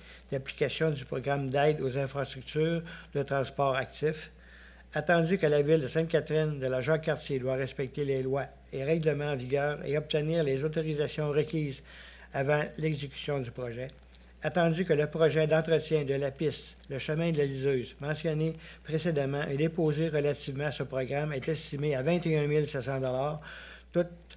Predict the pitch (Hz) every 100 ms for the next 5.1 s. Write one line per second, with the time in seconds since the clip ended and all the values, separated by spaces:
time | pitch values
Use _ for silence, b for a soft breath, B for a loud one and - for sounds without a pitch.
0 | b b b b - - 147 147 - 147
1 | 131 143 165 151 131 156 147 175 170 165
2 | 147 139 165 160 143 139 139 139 156 156
3 | 139 135 120 143 151 139 131 135 135 156
4 | 165 160 135 147 139 131 127 127 123 117
5 | 107